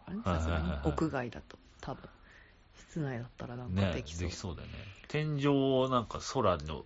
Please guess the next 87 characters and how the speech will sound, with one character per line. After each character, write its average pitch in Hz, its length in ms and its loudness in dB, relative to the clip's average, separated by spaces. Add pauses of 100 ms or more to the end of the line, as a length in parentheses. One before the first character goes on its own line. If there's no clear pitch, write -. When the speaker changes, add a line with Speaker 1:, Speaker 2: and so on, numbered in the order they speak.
(120)
Speaker 2:
絵 92 140 2
を 80 140 0
映 76 80 -4
せ - 200 -6
ば 76 160 -4
外 85 260 -4
の 76 140 -4
球 78 240 -6
場 - 20 -6
っ 69 40 -6
ぽ 78 60 2
く - 40 10
Speaker 1:
あ 233 580 12
ー、 - 40 4
そ 415 120 10
れ 381 140 10
も 330 160 8
い 262 60 4
け 247 320 10
ま 240 140 4
す - 120 -6
ね、 98 160 4
Speaker 2:
ね、 82 60 2
Speaker 1:
き - 60 -6
っ - 40 -12
と - 140 -8
ね。 131 100 -6
Speaker 2:
で 127 100 -2
き 123 140 -4
る - 100 -6
し - 140 -8
ね。 82 200 -2 (680)
と - 100 -10
か。 - 300 -6
Speaker 1:
プ - 100 -8
ラ 156 120 -2
ネ 143 100 -4
タ 139 100 -6
リ 143 140 -2
ウ 135 40 -2
ム 127 80 -4
み 120 100 -4
た 113 100 -6
い 117 60 -6
な 120 60 -6
感 135 220 -6
じ - 100 -14
で。 - 120 -12
Speaker 2:
う 98 40 0
ん。 82 440 0 (420)
い 90 140 -2
ろ 104 140 2
い 107 40 2
ろ 101 100 2
で 92 140 -2
き - 80 -10
そ - 140 -4
う - 20 -4
な 69 80 -6
気 - 160 -14
が - 80 -10
す - 140 -16
る。 76 60 -12 (360)
Speaker 1:
面 165 100 0
白 156 200 -4
そ 147 220 -2
う。 - 40 -8 (640)
す 190 400 4
ご 196 200 8
い 151 120 6
お 139 100 0
金 139 180 0
か 131 120 -6
か 120 80 -2
り 131 60 -4
そ - 260 2
う。 117 40 6
Speaker 2:
す 147 60 6
ん 127 60 6
ご 139 200 8
い - 20 12
お - 20 2
金 98 160 4
か 226 80 12
か - 80 12
る - 60 2
ね。 - 400 12